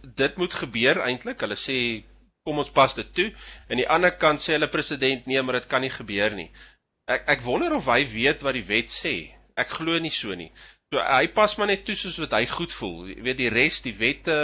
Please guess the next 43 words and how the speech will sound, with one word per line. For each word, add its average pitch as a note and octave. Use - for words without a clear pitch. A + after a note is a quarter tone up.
al D3
die D3
ander D3
goed C#3+
wat C3+
daar A#2
buite A2+
is, -
is A#2+
maar C3+
net C#3
daar A2+
vir A#2+
die A#2
lekkerte G#2+
van G2
die F#2
saak. -
So, C#3+
ja, C#3
en, C3
en C#3
daai G#3
vermenging E3+
na C3
vyfentwintig D3+
jaar C3+
nou B2+
al, B2
as A#2
dit A#2+
nou A#2
nog B2
nie B2+
gebeur G2+
het G2+
nie, G2+
gaan G#2
dit -
ook G2+
nie -
gebeur F2+
nie. F#2